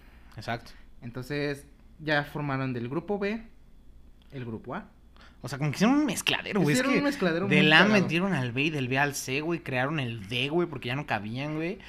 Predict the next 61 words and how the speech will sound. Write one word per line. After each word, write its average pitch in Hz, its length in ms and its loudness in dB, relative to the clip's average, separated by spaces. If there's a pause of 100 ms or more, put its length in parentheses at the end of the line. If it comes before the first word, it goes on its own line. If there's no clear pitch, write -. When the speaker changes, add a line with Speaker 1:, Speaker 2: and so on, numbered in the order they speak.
(140)
Speaker 2:
A - 40 -20
Speaker 1:
Que 139 60 -10
Speaker 2:
ver, 156 100 4
Speaker 1:
ahorita 165 280 6
ya 156 120 6
es 156 100 0
una 175 140 0
pinche 180 100 0
Speaker 2:
estaba, 233 140 6
Speaker 1:
escuela 175 220 2
de 113 80 -2
cholos, 151 260 -4
güey. 90 220 -14
O 120 60 -10
sea, 131 280 -2
Speaker 2:
estaba 180 260 0
cagado, 127 320 -4
Speaker 1:
<laughs> - 0 -
está - 60 -12
Speaker 2:
porque, 127 220 -6
Speaker 1:
bien 147 160 0
culero 131 240 -2
Speaker 2:
o - 20 -4
Speaker 1:
ahorita. 123 120 -4
Speaker 2:
sea, 151 280 -2 (420)
pon-, 147 140 -12 (140)
ponte 180 200 -4
a 226 60 -8
pensar, 127 320 -8
no 156 160 -6
cabían, 175 380 0
güey, 202 320 -6
y - 80 -16
habían 151 300 -6
formado 147 320 -8
el 123 40 -10
grupo 127 340 -10
A, 139 140 -2
B, 123 140 -6
C, 233 220 -8 (1160)
y 117 400 -8
decían 127 260 -8
que 143 100 -8
no 135 140 -8
cabían, 151 480 -8 (220)
y 123 80 -10
no 127 80 -6
había 135 140 -4
entrado 123 300 -6
nin-, 104 340 -8 (180)
ninguna 113 160 -10
Speaker 1:
Ninguno 123 240 -4
Speaker 2:
otra 143 140 -2
Speaker 1:
más, 120 80 0
Speaker 2:
persona, 131 300 -6 (200)
Speaker 1:
güey. 123 100 -12
Speaker 2:
ninguno 127 160 -8
más, 180 300 -12
y 117 80 -16
ya 113 120 -4
después 151 500 -6